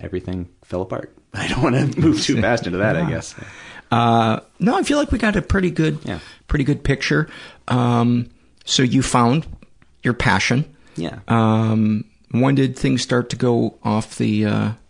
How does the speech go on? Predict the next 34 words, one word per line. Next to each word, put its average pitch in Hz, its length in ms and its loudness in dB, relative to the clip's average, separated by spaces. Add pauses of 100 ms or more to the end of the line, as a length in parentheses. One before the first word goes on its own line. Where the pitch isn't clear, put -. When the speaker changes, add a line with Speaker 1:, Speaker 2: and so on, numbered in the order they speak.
(260)
Speaker 2:
the 110 80 -2
rails? 110 520 0 (300)
Speaker 1:
So 143 380 2
I 127 80 2
had 143 200 0
this 135 100 -4
passion 104 320 0
for 101 100 -4
storytelling, 78 720 -4 (460)
but, 92 440 0 (100)
um, 76 520 -4 (380)
I 92 100 -4
found 95 400 -2 (600)
there - 240 -4
was 101 140 0
really 104 140 2
something 95 340 -2
sort 82 200 -4
of - 340 -8
missing 98 640 -2
from, 80 760 -4 (120)
uh, 85 320 -4
my 85 140 -6
life 78 260 -6
of 76 100 -12
just - 300 -14 (600)
being, 85 340 -6 (240)
you - 60 -12
know, 85 140 -10
by 87 140 -6
myself 98 400 -4
and, 80 200 -10
and 78 120 -10
solitude. 87 540 -4